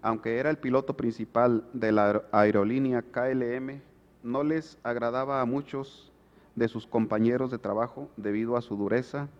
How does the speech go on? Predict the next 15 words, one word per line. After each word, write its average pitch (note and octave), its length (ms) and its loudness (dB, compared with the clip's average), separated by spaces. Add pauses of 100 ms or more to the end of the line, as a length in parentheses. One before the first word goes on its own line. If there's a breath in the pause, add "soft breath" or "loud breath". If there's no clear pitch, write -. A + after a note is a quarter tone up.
(680 soft breath)
sus - 240 -6
continuas A#2 600 0
críticas, C3 760 -8
su - 240 -4
impaciencia, B2+ 840 -4 (360)
su - 200 -8
orgullo, C3+ 540 -4 (1040)
arrogancia, B2+ 680 -2 (1400 soft breath)
y C3 80 -2
porque C3 300 0
se B2 100 0
oponía B2+ 420 0
a D3 60 0
cualquier B2 400 0
observación. G2+ 640 -6